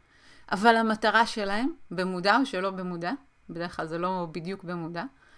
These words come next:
כי אחרת הם לא היו מתקשרים אליי, כן? המטרה שלהם הייתה לבוא ולהוכיח לי,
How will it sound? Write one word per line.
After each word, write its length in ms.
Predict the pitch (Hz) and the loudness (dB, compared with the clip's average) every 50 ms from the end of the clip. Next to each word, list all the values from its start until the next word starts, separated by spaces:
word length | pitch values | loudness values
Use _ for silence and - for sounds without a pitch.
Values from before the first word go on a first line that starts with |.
| _ _ _ | _ _ _
כי 80 | - - | -12 -6
אחרת 200 | - 185 175 175 | -4 -4 -4 -2
הם 80 | 175 | 0
לא 60 | 175 175 | 0 0
היו 60 | 170 | 0
מתקשרים 420 | 165 - - 170 - 190 196 185 | -2 -4 -6 -8 -8 -6 -6 -4
אליי, 160 | 160 156 147 | -4 -4 -6
כן? 220 | 139 - 180 220 262 - _ _ _ _ _ - - - - - _ _ _ - | -6 -6 -6 -6 -6 -6 _ _ _ _ _ -20 -20 -20 -20 -20 _ _ _ -6
המטרה 460 | - 190 202 202 - 233 214 226 254 - | 0 2 2 4 6 10 12 12 12 10
שלהם 340 | - 330 311 311 285 254 | 10 6 6 6 6 4
הייתה 300 | 220 208 - - 214 233 | 4 4 6 8 8 8
לבוא 320 | 220 196 180 170 202 233 240 240 | 8 4 2 0 0 0 2 4
ולהוכיח 840 | 285 277 262 226 196 180 - - - 170 143 151 190 - - - - 196 180 - - _ _ _ _ - | 4 4 4 2 0 -2 -4 -6 -6 -4 -4 -4 -4 -6 -10 -14 -14 -16 -16 -20 -20 _ _ _ _ -6
לי, 340 | 190 208 220 208 196 247 302 | -2 2 2 2 2 2 0